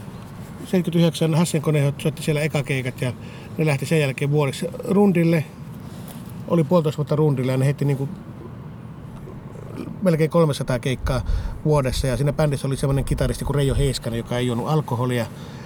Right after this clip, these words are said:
halusi vaan soittaa, oli helvetin herkkä jätkä. Kyllä se on kertonut siitä, mit-, mi-, mitä helvetin tappohommaa se oli, niinku olla joka ilta, tuota, vetämässä jossakin neljän tunnin unet ja taas jossakin uudessa kaupungissa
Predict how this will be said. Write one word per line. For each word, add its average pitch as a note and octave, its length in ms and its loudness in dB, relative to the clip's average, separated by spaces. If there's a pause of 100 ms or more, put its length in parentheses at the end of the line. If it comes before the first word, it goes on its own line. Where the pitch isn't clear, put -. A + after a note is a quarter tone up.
halusi C#3+ 260 0
vaan B2+ 140 0
soittaa, C#3 400 0
oli B2+ 120 0
helvetin B2 300 0
herkkä C3+ 300 0
jätkä. A#2 340 -2 (680)
Kyllä E3+ 100 4
se D3+ 80 0
on D3 60 0
kertonut C3+ 360 2
siitä, B2+ 240 0
mit-, B2+ 240 -2
mi-, D3 160 0
mitä D3+ 240 2
helvetin C3 360 2
tappohommaa A#2 640 0
se B2+ 140 -4
oli, A#2+ 180 0
niinku A2 240 -2
olla B2+ 120 0
joka C3 300 0
ilta, A2+ 240 -2
tuota, A#2 480 -4
vetämässä B2+ 440 -2
jossakin B2 520 -2
neljän C3 240 2
tunnin A#2+ 240 -2
unet B2 340 -2
ja A2 120 -6
taas C3+ 260 2
jossakin C3+ 320 -2
uudessa B2+ 240 -4
kaupungissa A#2 480 -4